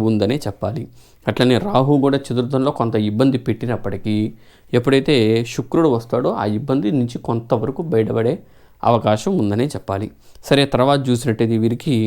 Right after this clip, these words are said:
ఆరో స్థానంలో గురు సంచారం, ఎప్పుడైతే ఆరులో గురువు ఉంటాడో షష్ఠంలో గురువు అంత అనుకూలించడని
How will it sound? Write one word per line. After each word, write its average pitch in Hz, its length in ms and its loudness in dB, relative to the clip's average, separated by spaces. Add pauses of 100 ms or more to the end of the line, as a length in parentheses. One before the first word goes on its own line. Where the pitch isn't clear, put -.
(140)
ఆరో 135 320 4
స్థానంలో 120 600 2 (260)
గురు 123 140 4
సంచారం, 104 640 -2
ఎప్పుడైతే 120 320 -4 (260)
ఆరులో 127 280 2 (120)
గురువు 117 220 0
ఉంటాడో 113 340 2 (680)
షష్ఠంలో 139 540 2 (100)
గురువు 143 180 2
అంత 107 160 -4
అనుకూలించడని 113 800 0